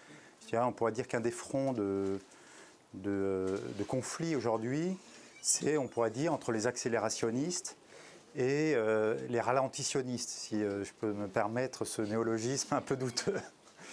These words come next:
Euh, alors, accélérationnisme, il y a notamment, euh, ces trois aspects qui sont énoncés par, euh, Kurzweil, qui est donc un des prophètes du transhumanisme. Donc, rejet du spécisme,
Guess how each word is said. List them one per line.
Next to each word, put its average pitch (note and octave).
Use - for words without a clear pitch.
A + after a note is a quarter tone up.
Euh, A2+
alors, A2
accélérationnisme, D3
il A#2+
y -
a C#3
notamment, C#3+
euh, G#2+
ces -
trois A#2
aspects A#2
qui -
sont A#2
énoncés A#2+
par, G2+
euh, F#2
Kurzweil, A#2
qui -
est G2
donc G#2+
un G#2+
des G#2
prophètes A#2
du F2
transhumanisme. G#2+
Donc, G2
rejet C3+
du A2
spécisme, -